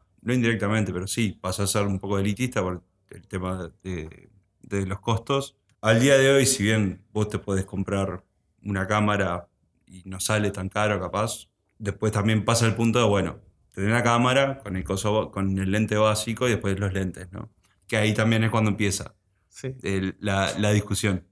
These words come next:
Speaker 1: Pero sí, nosotros, eh, por ejemplo, un-, una de las cosas que, que, que hacemos acá, que nosotros filmamos y eso, estoy seguro que hace ocho años atrás o diez años atrás o capaz que un poco más,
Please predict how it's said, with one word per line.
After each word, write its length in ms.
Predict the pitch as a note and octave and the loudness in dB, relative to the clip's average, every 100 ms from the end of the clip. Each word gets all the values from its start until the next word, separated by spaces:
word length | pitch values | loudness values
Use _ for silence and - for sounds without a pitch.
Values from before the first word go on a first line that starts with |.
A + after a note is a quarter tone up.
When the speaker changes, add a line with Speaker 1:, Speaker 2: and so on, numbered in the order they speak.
| _ _ | _ _
Speaker 1:
Pero 720 | A2+ A2 A2 G#2 G2+ G2+ G2+ | 4 6 6 6 6 4 2
sí, 300 | - F3 C#3+ | 2 4 4
nosotros, 760 | G2 - C3+ C#3 F2 - - _ | 2 2 2 0 0 -6 -20 _
eh, 300 | F#2+ F#2+ F#2 | -6 -4 -6
por 100 | - | -6
ejemplo, 360 | G2 G#2 G2+ G2 | -4 0 2 2
un-, 200 | G2 A#2+ | 2 0
una 240 | A#2+ A#2+ A#2 | 0 2 2
de 60 | |
las 100 | G#2+ | 0
cosas 280 | F#2+ G#2+ G#2 | -2 -4 -6
que, 460 | - F#2 F2+ F2 E2 | -6 -8 -8 -10 -14
que, 440 | _ F#2 F2+ F2+ E2+ | _ -10 -8 -10 -14
que 100 | - | -12
hacemos 300 | F#2 G2+ G#2 | -8 -4 -2
acá, 380 | G2 B2 B2+ F#2+ | -2 2 2 0
que 160 | F2+ E2+ | -10 -14
nosotros 320 | F#2 - G2+ - | -18 -8 -8 -4
filmamos 640 | F#2+ G#2 A2 G2+ F#2+ - | -2 2 2 0 -4 -6
y 60 | G2+ | -6
eso, 360 | G#2 C3+ D#3 _ _ | -2 -4 -6 _ _
estoy 200 | - A#2+ | -2 0
seguro 400 | A2+ A#2 B2 A#2+ | 2 2 4 4
que 80 | A2 | 4
hace 480 | G2+ G#2 F#2 E2 - _ _ | 2 0 -2 -4 -10 _ _
ocho 300 | - B2 - | 0 0 2
años 240 | A#2+ A2+ G2 | 2 2 0
atrás 420 | F#2 A2 A2 - | -2 -2 0 -4
o 60 | |
diez 280 | F#2 G2+ G#2 | -4 -2 0
años 260 | A2 G#2 G2 | 0 -2 -4
atrás 520 | F2+ F#2+ A2 A2+ A2 | -6 0 2 2 0
o 160 | E2 - | -8 -12
capaz 240 | F2 G2 | -8 -6
que 40 | G2+ | -6
un 80 | F#2 | -8
poco 220 | F2 F#2 | -6 -4
más, 480 | G2+ A#2+ C#3 - | 0 0 -2 -8